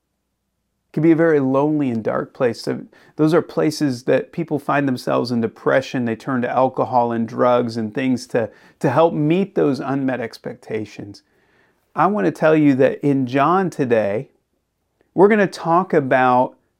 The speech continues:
an identity crisis that many of us deal with, that if we don't put our identity in the right place, if we don't look at ourselves through the right lens, we too can feel that way. Maybe you,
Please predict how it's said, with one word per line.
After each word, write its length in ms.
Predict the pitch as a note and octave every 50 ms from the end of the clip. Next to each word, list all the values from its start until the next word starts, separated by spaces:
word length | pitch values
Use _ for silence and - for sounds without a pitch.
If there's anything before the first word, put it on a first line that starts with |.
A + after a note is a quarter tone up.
| _ -
an 140 | - C#3 C3+
identity 680 | C3 C3+ C3 A#2+ A2 A2+ D3 C3+ D3 E3 E3+ D#3+ D3+
crisis 760 | D3+ - - - B2+ A#2+ A#2 A2+ - - - A#2 G#2+ - -
that 180 | - - B2+ A#2+
many 480 | A#2 A#2 B2 B2+ C#3 D#3+ E3 D3 C3
of 140 | A#2 A2+ A2
us 180 | A2+ A#2+ - -
deal 300 | B2 B2+ C#3+ E3+ E3+ C#3+
with, 220 | B2+ A#2+ A2+ -
that 100 | - B2
if 140 | A#2 - -
we 100 | C#3+ D#3
don't 240 | F3+ F3+ E3+ - -
put 180 | - - D#3
our 140 | D3 C#3 C3
identity 540 | B2 A#2 A#2 A2+ A#2+ C3 D3 D3+ C#3+ C3 C3
in 100 | B2+ B2
the 80 | A#2+
right 280 | A2+ A#2 A#2 A#2 - -
place, 260 | - C3 B2+ B2 -
if 140 | B2 A2 -
we 200 | C#3+ D#3 F#3 G3
don't 320 | E3 F#3 E3 E3 D3+ C#3+
look 200 | C#3 D#3+ D#3 D#3
at 80 | D#3+ C#3
ourselves 680 | C3 B2+ A#2+ - - - C3 A#2+ A#2 A#2 A2+ G#2+ - _ _ _ _ _ _ _ _
through 200 | _ - F#3 F3+
the 80 | E3 D#3+
right 400 | D3+ D3 C#3+ D3 D#3+ E3 - E3
lens, 840 | D3 C#3+ D#3 E3 E3+ D#3+ C#3+ B2+ A#2+ A2+ A#2 A#2 B2 B2 - - _ _ _ _ _ _
we 220 | - D3 F3 G3 F#3+
too 240 | - - G#3 F#3+
can 180 | F#3 F3+ D#3 C#3+
feel 320 | - - - E3 F3 E3
that 240 | C#3+ C3+ C3+ C3 -
way. 160 | C#3 C3+ C3
Maybe 240 | B2 C3 D3 D#3 F3+
you, 280 | F3+ F3+ F#3+ F#3 E3+